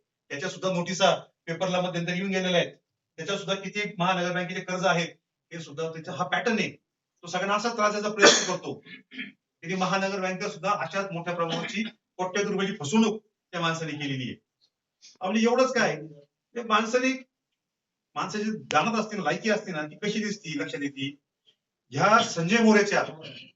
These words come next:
मुलाचं लग्न शिर्डीमध्ये झालं. आता खरं मला वैयक्तिक कुटुंबापर्यंत जायचं नव्हतं, परंतु तिने ज्या भाषेमध्ये तो पत्रव्यवहार केला आहे,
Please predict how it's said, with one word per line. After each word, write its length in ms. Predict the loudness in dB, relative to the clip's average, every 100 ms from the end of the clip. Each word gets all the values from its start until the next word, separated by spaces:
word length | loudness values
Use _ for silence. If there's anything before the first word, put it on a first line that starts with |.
| _
मुलाचं 380 | -4 2 4 4
लग्न 420 | 4 4 4 2 0
शिर्डीमध्ये 440 | -6 -2 0 2 0
झालं. 180 | -2 -8 _ _
आता 100 | -12
खरं 220 | -4 -2 0
मला 180 | 0
वैयक्तिक 360 | 0 -2 -4 -10
कुटुंबापर्यंत 480 | -8 -4 -2 -2 -2
जायचं 280 | -2 -2 -2
नव्हतं, 340 | -2 -6 -12 _ _ _ _ -12
परंतु 260 | -10 -8
तिने 200 | -6 -4
ज्या 200 | 2 2
भाषेमध्ये 400 | 2 -2 -2 -2
तो 100 | -4
पत्रव्यवहार 480 | -6 -4 0 0 0
केला 200 | -2 0
आहे, 220 | 0 -2